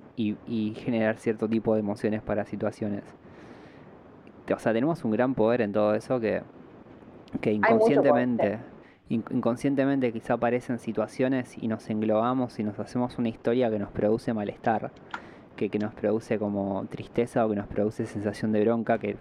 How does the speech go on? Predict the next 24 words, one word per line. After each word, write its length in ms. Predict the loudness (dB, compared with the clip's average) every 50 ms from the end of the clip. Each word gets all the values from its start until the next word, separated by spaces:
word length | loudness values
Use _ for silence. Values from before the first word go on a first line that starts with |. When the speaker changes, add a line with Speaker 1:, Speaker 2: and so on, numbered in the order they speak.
| -10 -8
Speaker 1:
quizá 220 | -6 -2 0 0 2
no 100 | 2 2
pasa. 480 | 2 2 0 0 -2 -4 -6 -6 -6 -10 -16 -20 -20 -20 -20 -20 -20 -20 -20 -20 -20 -20 -20 -20 -20 -20 -20 -14 -6
Y, 220 | -6 -4 -4 -4 -4
y, 580 | -4 -2 -2 -2 -2 -2 -2 -4 -4 -4 -6 -8 -12 -20 -20 -20 -20 -20 -20 -20 -20 -18 -18 -18 -18 -20 -18 -8 -2
pero 200 | 2 2 2 2
también, 400 | 2 2 2 2 2 2 2 0 -2 -6 -20 -20 -20 -20 -20 -20 -20 -20 -20 -20 -10 -2
¿qué 80 | 2 2
onda 220 | 2 4 2 2
del 160 | 2 2 2 2
otro 180 | 2 2 2
lado, 340 | 4 4 4 6 6 4 4
no? 200 | 2 2 0 -2
O 60 | -4 -4
sea, 180 | -2 -2 -2
como 380 | -2 -2 -2 -2 0 0 0 0
qué 100 | 2 2
onda 180 | 2 4 4 4
lo 80 | 4 2
opuesto, 560 | 2 2 0 0 0 -4 -6 -4 -4 -4 -6 -8 -14 -12 -10
lo 460 | -8 -6 -6 -4 -2 0 0 2 2
que 100 | 2 2
podemos 440 | 2 4 4 4 4 2 -2 -2 -4
hacer 340 | -6 0 2 0 2 0